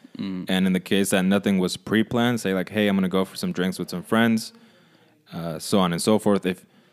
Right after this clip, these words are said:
Speaker 2: right, then it's awkward if, like, she asks, like, "Hey, can I come?" Then it's like, "Ooh, I don't know," right?
Speaker 1: Yeah. <laughs>
Speaker 2: And then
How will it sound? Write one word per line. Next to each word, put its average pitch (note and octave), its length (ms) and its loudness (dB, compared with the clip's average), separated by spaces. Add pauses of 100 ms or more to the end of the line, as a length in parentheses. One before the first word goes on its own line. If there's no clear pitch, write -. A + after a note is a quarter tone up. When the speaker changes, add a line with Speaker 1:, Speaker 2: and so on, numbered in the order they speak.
(260)
Speaker 2:
right, F2 180 0
then G2 180 4
it's F#2 200 0
awkward F#2+ 340 2
if, F2 160 0
like, F2 180 -2
she - 140 -6
asks, G2+ 340 4
like, F2+ 120 0
"Hey, G2+ 160 2
can F#2+ 140 0
I F2+ 80 2
come?" G#2+ 320 4
Then G2+ 100 6
it's G2 100 -2
like, F2+ 200 -4
"Ooh, A2 560 2
I G#2+ 60 2
don't A#2 120 2
know," G2+ 460 4
right? G2 180 4
Speaker 1:
Yeah. E3 220 2
<laughs> - 100 -6
Speaker 2:
And C3 100 4
then C3 180 6